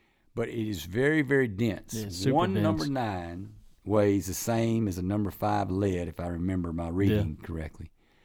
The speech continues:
Speaker 1: So we reloaded some last year. Ben Bridigan in our office, who is executive producer of the, of the Truth and T V series right now,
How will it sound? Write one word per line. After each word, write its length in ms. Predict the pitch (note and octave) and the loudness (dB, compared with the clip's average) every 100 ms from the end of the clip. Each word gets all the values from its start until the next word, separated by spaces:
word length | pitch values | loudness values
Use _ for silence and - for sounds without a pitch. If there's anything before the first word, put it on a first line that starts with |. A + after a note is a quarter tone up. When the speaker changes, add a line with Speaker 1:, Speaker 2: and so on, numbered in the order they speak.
| _ _ | _ _
Speaker 1:
So 140 | - G#2 | -4 0
we 160 | F#3 | 2
reloaded 480 | G#3+ D3 A#2+ A2+ G#2 | 6 6 6 2 0
some 340 | - G#2 G2 | -2 0 0
last 300 | G#2 A#2 - | 2 0 0
year. 80 | F#2+ | -4
Ben 240 | E2+ A2+ F#2+ | 0 0 2
Bridigan 300 | A2 F#2 F2+ | 2 2 -2
in 100 | F2+ | -2
our 160 | E2+ | 0
office, 420 | G2 G2+ E2+ E2+ | 0 0 -4 -4
who 80 | - | 4
is 140 | F2+ D#2+ | 4 4
executive 480 | D2 G2 F#2 E2 - | 2 2 2 0 -2
producer 400 | E2+ G2 - E2 | 2 2 2 0
of 80 | |
the, 120 | D#2 - | 0 -2
of 180 | E2 E2 | -2 -4
the 80 | E2 | -2
Truth 400 | - F#2+ E2+ E2 | 2 2 2 0
and 160 | D#2+ | 0
T 140 | - F#2 | 2 2
V 140 | F2 | 2
series 440 | D2+ E2+ D#2+ D#2+ | 0 0 0 0
right 160 | D#2+ D2+ | -2 -2
now, 260 | D#2 E2 | -2 -2